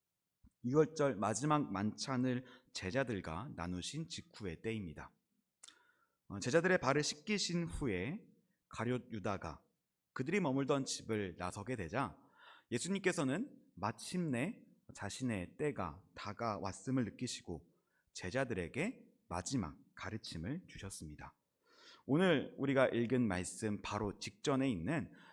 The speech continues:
삼십삼 절부터 삼십오 절까지의 말씀입니다. 우리 한 목소리로 함께 읽도록 하겠습니다.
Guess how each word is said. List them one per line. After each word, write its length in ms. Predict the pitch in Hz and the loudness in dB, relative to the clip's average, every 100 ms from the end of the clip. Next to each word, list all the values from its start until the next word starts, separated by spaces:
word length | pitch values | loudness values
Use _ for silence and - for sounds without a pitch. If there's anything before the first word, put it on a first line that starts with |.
| - | -20
삼십삼 640 | - 196 196 202 - 196 202 | -8 -2 -2 -2 -2 -2 2
절부터 560 | 202 165 - 82 101 - | 2 2 -4 -6 -6 -6
삼십오 640 | - 180 - 160 - 107 | -4 -2 -4 -6 -2 0
절까지의 720 | 180 196 196 113 90 85 95 | 2 0 0 -2 0 -2 0
말씀입니다. 760 | 104 78 - - 82 73 71 - - - | -2 -4 -4 -2 -2 -6 -10 -14 -20 -14
우리 140 | 85 82 | -6 -2
한 160 | 175 | 2
목소리로 720 | 220 226 156 98 85 113 214 - | 2 2 0 0 0 -2 -4 -6
함께 440 | 143 123 - 92 90 | -6 -4 -2 -4 -4
읽도록 480 | 110 98 92 85 117 | -8 -8 -8 -8 -8
하겠습니다. 600 | 117 - 80 71 - | -8 -8 -8 -8 -10